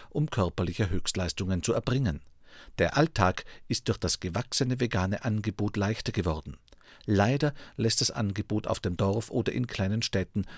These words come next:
noch zu wünschen übrig. Es geht Ihnen um die grundsätzliche Einstellung, wie wir mit Tieren zusammenleben, egal ob sie konventionell oder auf einem Biohof aufwachsen? Katharina Rothmund: Ja, genau. Ich bin dagegen,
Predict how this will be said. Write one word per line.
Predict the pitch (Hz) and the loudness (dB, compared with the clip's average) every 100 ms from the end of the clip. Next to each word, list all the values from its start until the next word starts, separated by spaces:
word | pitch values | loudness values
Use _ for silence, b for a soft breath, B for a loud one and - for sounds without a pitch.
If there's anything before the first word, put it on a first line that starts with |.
| B | B
noch | 101 82 - | 0 0 0
zu | 139 117 | 0 2
wünschen | 90 - 69 | 2 0 -4
übrig. | 87 - - - - - _ _ _ _ _ _ _ _ _ | -8 -8 -10 -14 -18 -20 _ _ _ _ _ _ _ _ _
Es | 110 - - | 2 2 2
geht | 110 - | 2 2
Ihnen | 151 151 | 0 0
um | - 127 | 0 -2
die | 131 | 0
grundsätzliche | - 107 120 - 101 - 107 - | 0 2 2 2 2 0 0 0
Einstellung, | 117 120 113 101 92 B B | 0 2 4 4 4 B B
wie | - 107 104 | 0 4 8
wir | 98 | 8
mit | 98 - | 6 2
Tieren | 107 101 95 | 2 2 2
zusammenleben, | 98 - 147 131 95 - - - B B - | 2 2 4 4 2 0 -6 -12 B B 0
egal | 107 92 80 80 | 4 4 4 0
ob | - - - | -4 -4 -4
sie | |
konventionell | - 104 92 92 - 98 87 95 | -2 -2 0 0 2 2 2 2
oder | 131 113 - | 4 4 4
auf | 110 | 4
einem | 117 113 | 4 2
Biohof | 113 175 107 95 - | 2 2 2 0 0
aufwachsen? | 76 - 78 - 147 - - - - - - _ - | -2 -2 -4 -2 -4 -6 -20 -20 -20 -20 -20 _ -2
Katharina | - - 104 131 127 | 2 2 4 4 4
Rothmund: | 101 - 113 120 - - B B | 2 0 0 -2 -6 -16 B B
Ja, | 127 92 82 | 10 10 10
genau. | - 113 85 - - b b b - | 4 4 4 -2 -16 b b b 0
Ich | 147 - | 0 2
bin | 113 110 | 2 2
dagegen, | 110 104 117 127 92 | 2 2 2 2 -2